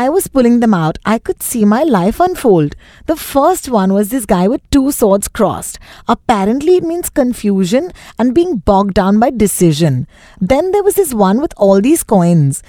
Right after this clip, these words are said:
Then there was actually five coins, which is my number. So basically, the lady told me that there will be turmoil at first. Then I needed to find my center. And we were talking about my relationship with that guy.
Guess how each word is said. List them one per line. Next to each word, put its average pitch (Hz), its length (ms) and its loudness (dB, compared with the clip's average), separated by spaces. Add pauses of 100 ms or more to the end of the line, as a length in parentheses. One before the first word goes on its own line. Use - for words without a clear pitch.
(460)
Then 311 200 0 (160)
there 202 400 2
was 302 160 -4 (160)
actually 262 380 -2
five 220 480 0
coins, 185 260 2
which 233 200 -6
is 214 40 -10
my 180 300 2
number. 147 400 0 (340)
So - 140 -2 (160)
basically, 233 380 0
the 262 180 0
lady 185 180 0
told 185 320 2
me 190 60 2
that 247 160 -2
there 220 160 2
will 214 100 0
be - 80 -4 (120)
turmoil 185 420 4
at - 180 -6
first. 156 340 -2 (300)
Then 233 240 0
I 311 80 2
needed 330 240 -4
to - 160 -6
find 196 260 2
my 294 60 -2
center. 160 560 -2 (480)
And 254 160 0
we 285 120 2
were 370 120 -2
talking 240 240 2
about 285 240 0
my 339 60 2
relationship 226 580 -2
with 277 180 -6
that 180 300 -2
guy. 151 300 -6